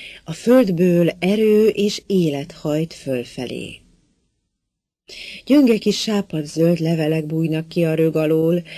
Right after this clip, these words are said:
és szétterjesztik a napon remegő vállukat. Élni és lélegzeni óhajt minden,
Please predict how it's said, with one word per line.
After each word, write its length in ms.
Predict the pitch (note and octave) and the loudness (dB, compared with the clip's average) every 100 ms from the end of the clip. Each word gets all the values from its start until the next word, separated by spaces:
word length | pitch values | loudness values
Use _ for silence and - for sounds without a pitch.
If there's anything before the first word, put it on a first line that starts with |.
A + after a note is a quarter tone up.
| - - | -16 -6
és 140 | F#3+ | -6
szétterjesztik 1040 | - - D4+ - F3+ E3+ E3+ F3 - E3+ C3+ | -4 0 0 0 0 2 0 -2 -8 -8 -6
a 60 | |
napon 580 | D3+ D#3+ - D#3+ D#3+ D#3+ D#3+ - _ | -4 -6 -4 -4 -2 -4 -10 -20 _
remegő 680 | D3 D#3 C#3 A#2+ C#3 B2 A#2 | -6 -6 -6 -8 -8 -8 -8
vállukat. 960 | - - - - - - - _ - _ _ _ _ _ _ _ - - _ | -12 -12 -16 -18 -20 -20 -20 _ -20 _ _ _ _ _ _ _ -20 -20 _
Élni 360 | A3+ C4 A3+ F#3+ | 0 2 4 4
és 260 | E3 E3 | 2 0
lélegzeni 800 | F3 G#3 G#3+ F3+ E3 E3+ E3 E3 - | 0 2 2 0 0 0 0 -2 -2
óhajt 580 | E3 E3 D#3+ D3+ D#3 D#3 | -4 -4 -6 -8 -8 -10
minden, 640 | B2+ - B2 B2 - | -10 -10 -12 -14 -16